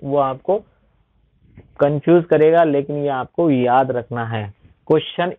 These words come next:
इन्हीं पर बनते हैं कि plasmid के साथ यदि cos sites हैं तो वह क्या होगा,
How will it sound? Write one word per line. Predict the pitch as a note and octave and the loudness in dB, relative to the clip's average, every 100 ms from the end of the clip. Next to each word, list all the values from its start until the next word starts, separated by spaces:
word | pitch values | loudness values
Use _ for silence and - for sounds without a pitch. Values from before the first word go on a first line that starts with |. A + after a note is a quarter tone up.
| - | -4
इन्हीं | E3 F#3+ | 0 2
पर | F#3 E3 | 2 0
बनते | C#3+ B2+ A#2+ | -2 -8 -12
हैं | B2+ B2 A#2 A2+ _ _ _ | -12 -10 -12 -16 _ _ _
कि | F#3+ | -2
plasmid | F3+ F3 F3 F#3 F3+ G3 F#3 | 0 4 4 4 2 -4 -4
के | G3 | -6
साथ | F#3 E3+ F3 E3+ | 0 2 2 0
यदि | E3+ F3 | -4 -2
cos | E3+ E3+ | -2 -4
sites | E3+ E3 D#3 - | -2 -2 -4 -6
हैं | E3 D3+ B2+ _ _ _ _ E3 | -4 -4 -6 _ _ _ _ 4
तो | F3 F3+ E3 | 6 6 4
वह | C#3 C3 D#3 D#3 E3 | -2 -2 0 2 0
क्या | - E3 D#3+ | 0 4 4
होगा, | C#3+ C#3 C3+ A#2+ | 4 2 2 2